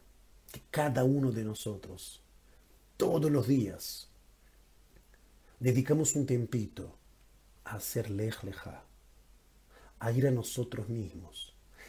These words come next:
dedicar un tiempo a la difícil tarea de encontrar a nosotros mismos adentro de nosotros,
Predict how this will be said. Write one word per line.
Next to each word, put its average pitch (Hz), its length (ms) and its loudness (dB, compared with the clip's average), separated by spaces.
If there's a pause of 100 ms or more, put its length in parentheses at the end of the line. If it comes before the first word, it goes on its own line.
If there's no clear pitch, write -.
(120)
dedicar 123 440 2
un 131 140 2
tiempo 151 300 0
a - 20 2
la 127 140 2
difícil 135 880 -4
tarea 110 580 -2 (560)
de 113 140 0
encontrar 113 720 -4 (720)
a 110 80 -4
nosotros 107 680 -6
mismos 95 500 -8
adentro 92 360 -12
de 92 100 -12
nosotros, - 760 -16